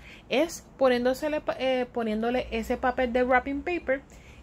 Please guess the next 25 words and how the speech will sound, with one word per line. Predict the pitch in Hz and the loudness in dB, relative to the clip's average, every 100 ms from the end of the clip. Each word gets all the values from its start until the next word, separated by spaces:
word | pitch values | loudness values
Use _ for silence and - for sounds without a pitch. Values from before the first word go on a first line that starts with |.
| - | -10
y | 269 285 | -4 2
así | 254 208 214 | 2 2 0
no | 202 180 180 185 | 0 2 0 0
se | - 202 | 2 0
pega | - 185 190 190 | 2 2 4 2
ni | 180 | 0
se | 156 175 | -2 0
adhiere | 156 151 151 | 2 2 2
al | 165 | 0
cortador | 165 196 196 240 254 | 0 -2 0 2 2
y | 247 | 0
tengo | 190 156 156 | -2 -4 -4
entonces | 156 156 165 | -4 -6 -6
problemas | - 170 151 143 143 | -6 -6 -4 -4 -6
<laughs> | - | -2
después | 208 - - 151 | 0 0 0 -2
para | - 170 | 0 0
hacer | 160 175 | 2 0
la | 156 147 | -2 -4
pieza. | 123 120 - - - - - - - | -6 -10 -12 -16 -16 -18 -16 -6 0
Aquí | 190 | 2
estoy | 185 - 226 | 2 -2 -2
colocando | - 226 220 214 190 196 196 196 - - | 4 4 6 6 4 4 0 -2 -4 -10
los | - 196 | -2 -2
corazones | - 185 170 165 202 196 208 - | 2 2 2 2 0 2 0 -4